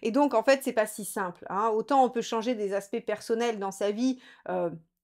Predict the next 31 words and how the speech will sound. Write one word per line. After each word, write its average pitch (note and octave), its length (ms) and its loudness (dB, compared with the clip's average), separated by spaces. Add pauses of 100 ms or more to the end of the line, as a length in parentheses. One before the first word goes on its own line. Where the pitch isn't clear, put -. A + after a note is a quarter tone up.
j'allais G#3 220 0
dire B3+ 220 0
sans G#3 180 2
moins C#4 300 2
de B3+ 100 2
conséquences, A#3 760 -2
pas A3+ 100 4
plus A3+ 180 -6
facilement A#3 520 -2
parce F3 200 -6
que G3+ 80 -12
c'est - 120 -8
pas G3+ 120 -2
toujours G#3+ 300 -6
le A3+ 100 2
cas, E4+ 200 2
mais A#3+ 100 0
en G#3 80 -6
tout G#3 120 -12
cas D4 180 4 (220)
avec G3+ 260 0
moins D4 200 4
de D#4 80 0
conséquences B3+ 580 0
concrètes. A3+ 640 0 (260)
Là, C4 400 8
très C#4+ 260 -2
clairement, C4 560 4
j'ai B3+ 140 0
l'impression A#3+ 680 0
que, C4+ 320 4